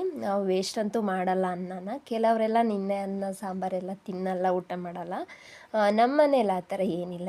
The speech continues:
ಎಲ್ರೂ ತಿಂತಾರೆ. ಆ, ಮತ್ತೆ ತಿಂತಾರೆ ಅನ್ನೋದಕ್ಕಿಂತನೂ ನನಗೆ ಅನ್ನ ಸಾಂಬಾರು ವೇಸ್ಟ್ ಮಾಡೋದು ಅಂದ್ರೆ ನನಗಾಗಲ್ಲ.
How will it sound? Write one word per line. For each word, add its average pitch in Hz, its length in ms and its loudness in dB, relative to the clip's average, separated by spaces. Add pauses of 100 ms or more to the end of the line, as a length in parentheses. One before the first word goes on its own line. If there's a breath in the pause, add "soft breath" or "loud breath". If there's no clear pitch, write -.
(140)
ಎಲ್ರೂ 202 340 2
ತಿಂತಾರೆ. 185 580 -4
ಆ, - 800 -4
ಮತ್ತೆ 330 680 0
ತಿಂತಾರೆ 294 520 2
ಅನ್ನೋದಕ್ಕಿಂತನೂ 277 800 -4
ನನಗೆ 247 380 -2
ಅನ್ನ 226 360 0
ಸಾಂಬಾರು 208 800 -2
ವೇಸ್ಟ್ 220 360 -2
ಮಾಡೋದು 196 380 -2
ಅಂದ್ರೆ 196 200 -2
ನನಗಾಗಲ್ಲ. 180 720 -6